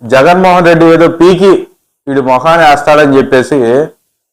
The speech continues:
అసలు నానా బూతులు, ఒక మనిషి కింద కూడా లెక్క కాదు వీడు. ఒక రకంగా మాట్లాడుకోవాలంటే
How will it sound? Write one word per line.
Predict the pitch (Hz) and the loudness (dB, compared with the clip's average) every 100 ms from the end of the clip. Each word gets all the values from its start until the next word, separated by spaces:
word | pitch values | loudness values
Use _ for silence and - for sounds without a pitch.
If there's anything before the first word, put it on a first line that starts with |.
| _ _ _ - | _ _ _ -6
అసలు | 151 202 185 175 170 156 | -4 0 2 2 2 2
నానా | 143 143 202 220 226 214 | 2 2 2 2 2 2
బూతులు, | 170 202 226 202 | 2 2 2 2
ఒక | 180 - | 2 0
మనిషి | 147 143 180 185 220 | 0 0 0 -2 0
కింద | 220 | 2
కూడా | 220 220 | 2 2
లెక్క | 226 220 196 | 2 0 0
కాదు | 208 185 | 2 2
వీడు. | 190 170 | 2 2
ఒక | 165 147 | 2 2
రకంగా | 151 147 175 | -2 -2 -2
మాట్లాడుకోవాలంటే | 160 156 156 151 143 143 135 127 214 | 0 0 0 0 2 2 0 0 -2